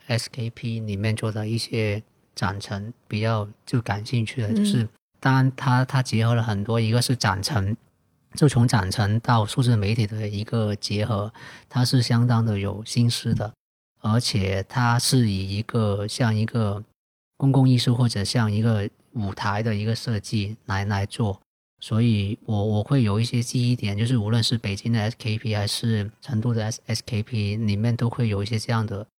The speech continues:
Speaker 1: 分布式的一些装置或者一些美陈在，在里面。
Speaker 2: 感觉就好像是，因为我们知道K十一它比较早出名，是因为它用这种展览或者说用艺术的方式去打造商业嘛。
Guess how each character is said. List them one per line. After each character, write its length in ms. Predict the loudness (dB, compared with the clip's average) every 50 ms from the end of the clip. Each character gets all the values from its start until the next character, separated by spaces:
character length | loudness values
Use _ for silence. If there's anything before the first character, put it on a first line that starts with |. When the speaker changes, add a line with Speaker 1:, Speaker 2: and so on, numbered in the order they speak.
| _ _ _
Speaker 1:
分 300 | _ -2 0 2 2 2
布 160 | 2 2 2
式 180 | 2 0 0 0
的 140 | 0 0 0
一 80 | 0
些 140 | 0 0 -2
装 320 | 0 0 0 0 2 0 0
置 240 | 0 0 0 0
或 180 | 0 0 -2 0
者 80 | 0 0
一 100 | 0 -2
些 220 | -2 0 0 0
美 180 | 0 0 0 -2
陈 300 | -4 -6 -4 -4 -4 -2
在， 240 | -2 -4 -4 -4 -4 -6 -6
在 180 | -4 -4 -2 -2
里 160 | -2 -4 -8
面。 260 | -8 -10 -10 -12 -14 -16 _ _ _ _ _
Speaker 2:
感 180 | 0 2 4
觉 160 | 6 4 4 4
就 180 | 6 4 4
好 240 | 4 4 2 2 2
像 300 | 2 4 4 4 6 4
是， 540 | 4 2 2 4 6 6 6 6 6 4 2 2
因 140 | 2 4
为 180 | 6 6 6 8
我 140 | 6 6 6
们 100 | 6 4
知 120 | 4 4
道 120 | 4 4 4
K 160 | 4 4 2
十 240 | 2 2 2 2 4
一 220 | 4 6 4 2
它 340 | 0 0 0 2 4 4 4
比 140 | 2 0 2
较 220 | 4 4 4 4
早 280 | 4 2 2 0 0 -2
出 160 | -2 2 4
名， 240 | 4 4 4 4 2
是 160 | 2 2 2
因 200 | 4 4 4 4
为 220 | 4 4 2 2 0
它 360 | -2 -2 0 0 2 2 4
用 300 | 4 4 4 2 0 0
这 140 | 2 2 2
种 340 | 4 2 2 0 -4 -6 -8 -12 _ _ _ _ _ _
展 180 | 0 2 4 4
览 180 | 4 4 2
或 160 | 0 2 2
者 60 | 4 4
说 260 | 4 4 4 4 6
用 160 | 6 4 4
艺 140 | 4 2 2
术 160 | 2 2 2
的 80 | 2 2
方 200 | 2 2 2 2
式 180 | 4 2 0
去 180 | 0 0 -2 -2
打 160 | -2 -4 -6
造 160 | -2 0 0
商 240 | 0 2 2 4 4
业 180 | 6 6 4 4
嘛。 140 | 2 -2